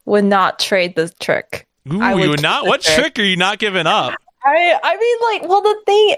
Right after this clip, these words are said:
Speaker 1: is, I don't, like, well, okay, for me, I, I'm more inclined to run glitchless.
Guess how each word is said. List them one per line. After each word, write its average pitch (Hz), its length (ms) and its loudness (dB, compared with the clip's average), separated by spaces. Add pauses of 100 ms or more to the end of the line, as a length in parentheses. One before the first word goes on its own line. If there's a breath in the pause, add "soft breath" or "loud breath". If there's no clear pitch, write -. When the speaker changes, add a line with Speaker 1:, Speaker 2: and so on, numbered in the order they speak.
Speaker 1:
is, 302 560 2 (240)
I 349 160 -4
don't, 440 240 -2 (480 loud breath)
like, 339 280 0
well, 254 180 0
okay, 262 260 0
for 349 260 0
me, 302 540 2 (560)
I, 277 500 0 (480)
I'm 262 460 0
more 233 220 0
inclined 214 640 -2
to 220 200 0
run 185 460 2 (140)
glitchless. - 880 -4